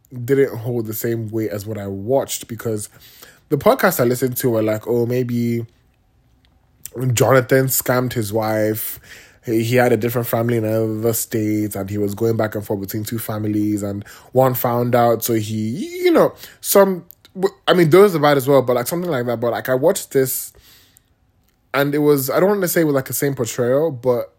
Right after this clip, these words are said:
I guess they took information from where they could and testimonies, and they used it to make the series. So I watched this show, and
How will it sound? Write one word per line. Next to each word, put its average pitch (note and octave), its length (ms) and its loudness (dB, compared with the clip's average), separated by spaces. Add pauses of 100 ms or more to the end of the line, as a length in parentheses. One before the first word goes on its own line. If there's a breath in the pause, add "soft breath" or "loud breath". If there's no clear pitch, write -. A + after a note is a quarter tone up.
I B2+ 80 0
guess D#3 260 0
they C3+ 140 -2
took - 480 -4 (680 loud breath)
information C3 540 0
from B2 220 -2
where B2+ 100 2
they A#2+ 140 0
could A#2+ 340 0
and A2+ 160 -4
testimonies, A2+ 560 -6
and G#2 100 -6
they A2 80 -4
used A2 220 -6
it G#2+ 120 -10
to G#2 100 -8
make G2+ 160 -10
the - 60 -14
series. B2+ 500 -8 (1200 loud breath)
So A#2+ 360 0 (1800)
I E3 80 6
watched F3 400 4
this B2+ 160 2
show, G2+ 480 -2
and A2 460 -6